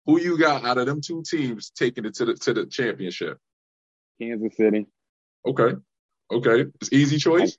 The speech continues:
Speaker 1: just like that?
Speaker 2: N-, not yet. Nah, it's not. Yeah, it's an easy choice. They got a better quarterback. Yeah.
Speaker 1: All right, I'm gonna go with you on that. All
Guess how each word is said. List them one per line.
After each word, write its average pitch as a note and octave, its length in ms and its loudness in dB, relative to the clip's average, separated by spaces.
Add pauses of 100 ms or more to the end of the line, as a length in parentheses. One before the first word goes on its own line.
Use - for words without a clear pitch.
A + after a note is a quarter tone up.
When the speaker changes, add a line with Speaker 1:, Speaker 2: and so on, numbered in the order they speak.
(140)
Speaker 1:
just C3 160 -6
like C#3+ 140 -4
that? F3 200 2 (1500)
Speaker 2:
N-, A2 80 -8 (140)
not D3 260 -2
yet. C#3 220 6 (200)
Nah, F3+ 680 6
it's G3+ 100 4
not. F#3+ 320 0
Yeah, D#3+ 140 6
it's D3+ 260 6
an C#3 80 2
easy A#2 260 0
choice. A#2 340 -4
They C3 100 0
got C3 160 2
a A#2+ 40 0
better G#2+ 240 -2
quarterback. F#2 520 -6 (300)
Yeah. G2+ 260 4 (580)
Speaker 1:
All A#2 100 2
right, B2 80 4
I'm C#3 100 4
gonna C#3+ 120 0
go D3 160 4
with C#3 260 -4
you B2 140 -6
on A#2+ 100 -10
that. G2 180 -4
All A#2 80 -2